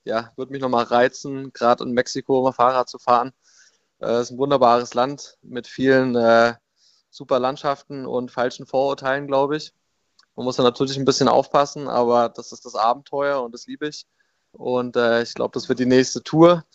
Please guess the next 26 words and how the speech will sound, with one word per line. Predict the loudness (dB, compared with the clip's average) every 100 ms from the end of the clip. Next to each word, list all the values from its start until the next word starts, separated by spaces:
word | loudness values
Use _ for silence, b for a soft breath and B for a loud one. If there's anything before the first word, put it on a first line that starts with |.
| b b b b _ -8
Die | 0
Tour | 4 6
war | 4
wunderschön, | 2 0 -2 -4 -6 -6 -10
sau | -6 -6
viele | -4 -4 -4
Highlights | -2 0 -2 -2 -12
gehabt, | -8 -8 -10 -18 -14
äh, | -6
einzigartige | -4 -4 -4 -6 -8 -6 0 2 2 0 0
Landschaften, | 0 2 -2 -2 -6 -12 -12 _ _
aber, | -4 2 2 4 4 4 2 -2 -4
ähm, | -6 -8
im | -6
Allgemeinen | -2 0 0 2 2 2
war's | 0 0 -6
ein | -6 -2
bisschen | 0 0 -2
zu | 0
kalt, | 2 4 2 -2 -16 _ _ _
also | -12 -12
hinten | -10 -6
raus | 0 0 0
dann | -4
nicht | -2 0
mehr. | 0